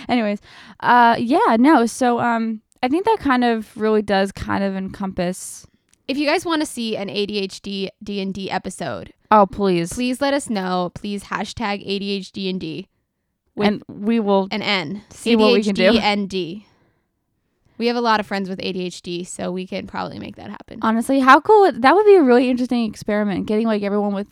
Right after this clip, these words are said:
Speaker 1: we know with A D H D and having them play D and D.
Speaker 2: Or, like, one at a time, maybe. <laughs>
Speaker 1: <laughs> But that would be, like, an interesting, like, like, what would that look like?
Speaker 2: Yeah.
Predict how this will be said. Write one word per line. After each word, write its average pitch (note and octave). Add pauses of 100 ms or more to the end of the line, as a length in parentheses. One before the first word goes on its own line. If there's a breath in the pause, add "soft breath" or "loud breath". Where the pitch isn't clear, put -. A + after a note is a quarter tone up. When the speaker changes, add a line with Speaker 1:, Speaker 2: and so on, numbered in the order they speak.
(100)
Speaker 1:
we G#3+
know G3
with G#3
A G3
D F#3+
H F3+
D F#3+
and F#3
having F3+
them F3+
play F3+ (460)
D -
and F#3+
D. -
Speaker 2:
Or, C#4
like, D4
one G#3
at F#3+
a F#3+
time, F3+
maybe. A3+
<laughs> D4+
Speaker 1:
<laughs> - (380 soft breath)
But C4+
that C#4+
would D#4+
be, E4+
like, D#4
an B3
interesting, A3+
like, F#3+ (200)
like, G3+
what G#3+
would G#3
that D3
look F3+
like? B3+
Speaker 2:
Yeah. A3+